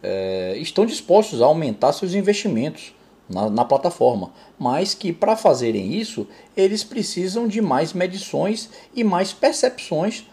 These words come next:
a respeito do que eles estão produzindo para o seu público. Só pra você ter uma ideia desse mercado, tá? O, no terceiro trimestre do ano passado,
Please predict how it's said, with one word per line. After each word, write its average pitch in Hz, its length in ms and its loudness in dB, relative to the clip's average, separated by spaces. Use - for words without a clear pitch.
a 269 120 0
respeito 175 600 0
do 220 280 -4
que 220 120 -4
eles 196 180 0
estão 202 300 -4
produzindo 208 580 -2
para 196 180 -2
o 254 40 -8
seu 359 140 -4
público. - 420 -6
Só - 220 -2
pra - 140 2
você 294 200 -2
ter 147 140 -2
uma 117 60 2
ideia 92 180 0
desse 95 200 -6
mercado, 92 580 -4
tá? 107 360 -4
O, 110 460 -2
no 165 160 0
terceiro 180 380 2
trimestre 110 500 -4
do 98 100 0
ano 95 100 -4
passado, 82 500 -6